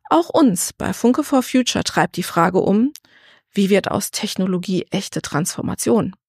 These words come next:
Darüber spreche ich jetzt mit ihm. Rein in die neue Folge. Schön, dass du da bist, lieber Wolfgang. Und ich will gleich anfangen und einsteigen mit deinem Titel,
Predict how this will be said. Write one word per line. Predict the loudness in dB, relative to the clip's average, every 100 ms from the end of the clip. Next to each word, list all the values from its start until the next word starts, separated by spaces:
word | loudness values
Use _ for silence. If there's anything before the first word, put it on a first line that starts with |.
| _ _ _ _ _ _ _ 0
Darüber | 2 4 2 2
spreche | 0 -4 -2
ich | -4 -2
jetzt | -4 -4 -2
mit | -2
ihm. | 0 -4 -4 -10 _ _ _ _ _ _ _ _ -10
Rein | -2 0 2
in | 4
die | 4
neue | 4 2
Folge. | -2 -6 -8 -10 -20 _ _ _ _ _ _ _ _ _ _
Schön, | -6 0 2
dass | 2 0
du |
da | 2 2
bist, | 2 -2
lieber | 0 2 2
Wolfgang. | 0 0 -4 -4
Und | -6 -10 -18 -12
ich | -8 2
will | 2 2 _
gleich | -8 -4 -2 0 -2 -6 -14 -18 -20 _
anfangen | -2 -2 0 0 2 2 0 -6
und | -10 -4
einsteigen | -2 -2 0 0 2 2
mit | 0
deinem | -2 -4
Titel, | -6 -4 -4 -6